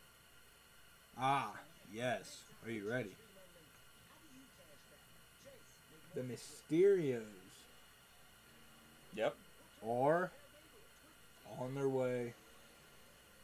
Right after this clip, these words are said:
Speaker 1: to breaking up. It's finally happening. The pa-, I, I don't call this a breakup.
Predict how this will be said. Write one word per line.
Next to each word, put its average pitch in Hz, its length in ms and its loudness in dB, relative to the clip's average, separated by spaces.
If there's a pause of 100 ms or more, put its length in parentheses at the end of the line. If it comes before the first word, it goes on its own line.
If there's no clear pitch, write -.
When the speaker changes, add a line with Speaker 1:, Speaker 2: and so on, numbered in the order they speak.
(240)
Speaker 1:
to - 260 -14
breaking 117 460 -2
up. 143 320 -2 (720)
It's 113 160 -10
finally 135 580 0
happening. 139 720 2 (520)
The 113 80 -6
pa-, 156 400 2
I, 208 240 10
I 226 180 10
don't 254 240 4
call 208 240 8
this 196 220 8
a 160 60 2
breakup. 139 600 4